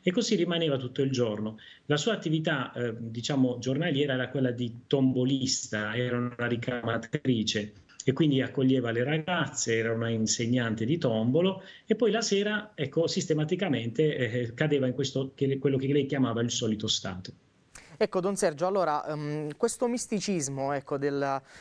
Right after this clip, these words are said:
Speaker 2: di Luisa, come si innesta appunto nella sua vita personale? Ciu-, tu ci hai dato già qualche accenno, ecco, e poi ti chiederei cosa ci lascia ora questa figura che,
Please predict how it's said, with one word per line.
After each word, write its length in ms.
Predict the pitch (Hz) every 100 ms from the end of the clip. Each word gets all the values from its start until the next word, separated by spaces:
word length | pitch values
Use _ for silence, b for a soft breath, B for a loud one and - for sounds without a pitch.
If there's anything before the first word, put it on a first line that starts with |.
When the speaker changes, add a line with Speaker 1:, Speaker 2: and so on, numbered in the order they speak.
| B
Speaker 2:
di 120 | 147
Luisa, 580 | 147 151 156 131 131 127
come 440 | - 247 233 196 180
si 160 | - 190
innesta 380 | 196 226 - 151
appunto 360 | - 202 180
nella 220 | 151 143
sua 180 | 135 147
vita 320 | 151 156 143 - B B
personale? 500 | 165 - 180 208 160
Ciu-, 260 | 143 208 -
tu 120 | 160
ci 60 | 175
hai 60 |
dato 200 | 165 165
già 160 | 151 185
qualche 280 | 185 160 160
accenno, 420 | - - 135 139
ecco, 240 | 185 180 - B B
e 100 | 202
poi 320 | - 269 220
ti 100 | 185
chiederei 460 | 175 185 208 208 160
cosa 260 | 214 214 196
ci 140 | 202
lascia 420 | 226 175 - 139
ora 220 | 143 143
questa 640 | 123 151 - 147 139 135 135
figura 560 | - 135 180 143 131
che, 260 | 123 147